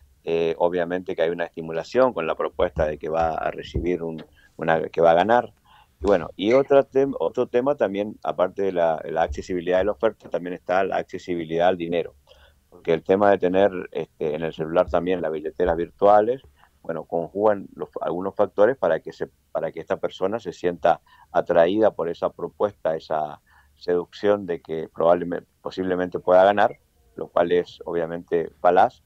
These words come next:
Y bueno, así empieza la, y empieza una cadena que sabemos, si empieza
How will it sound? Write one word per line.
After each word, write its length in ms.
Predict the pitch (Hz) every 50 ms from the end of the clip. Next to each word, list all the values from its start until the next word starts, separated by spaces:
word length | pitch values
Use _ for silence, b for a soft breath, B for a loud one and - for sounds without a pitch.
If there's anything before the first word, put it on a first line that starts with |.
| _ _ _ _ _ _ _ _
Y 80 | - 101
bueno, 200 | 120 113 92 82 -
así 240 | 80 - - 101 104
empieza 420 | 95 85 92 92 87 - 101 90
la, 380 | 87 82 82 78 78 80 80 -
y 380 | - 90 95 107 127 131 - -
empieza 380 | - 80 78 - 85 80 - 101
una 160 | 104 101 95
cadena 380 | - 82 85 85 85 95 107
que 100 | 107 110
sabemos, 480 | - 92 78 85 92 92 90 87 80 73
si 60 | 85
empieza 440 | 80 78 - 82 - - 92 87 -